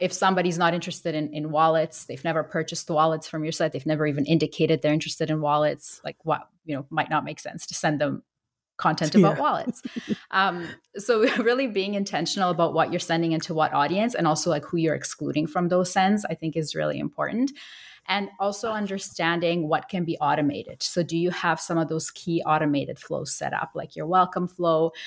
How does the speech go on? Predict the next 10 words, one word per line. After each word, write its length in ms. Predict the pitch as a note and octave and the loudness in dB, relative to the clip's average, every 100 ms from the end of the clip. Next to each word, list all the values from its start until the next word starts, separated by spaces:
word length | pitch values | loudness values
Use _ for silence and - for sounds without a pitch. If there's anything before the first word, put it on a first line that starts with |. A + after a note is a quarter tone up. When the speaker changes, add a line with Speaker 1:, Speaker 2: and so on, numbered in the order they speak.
| - | -14
Speaker 1:
your 180 | - D3 | -2 0
abandoned 500 | C#3+ C#3 B2 B2+ - | 0 -2 -2 -4 -8
checkout 560 | - - F#3+ F#3+ G3 E3 | -8 0 0 2 6 6
Speaker 2:
Mm-hmm. 160 | E3 E3+ | 6 6
Speaker 1:
flow, 280 | D#3+ D#3+ D3 | 6 4 2
your 180 | C#3+ | -4
post-purchase 840 | - - - - - F#3+ F#3+ F3+ - | -14 -12 -10 -8 -2 0 0 -2 -4
flow? 380 | F3 D#3+ E3 - - - - - | -2 0 0 -4 -18 -20 -16 0
Those 360 | F#3 A3 A#3+ - | 4 4 2 2
are 360 | F#3+ F#3 F3+ | 6 6 4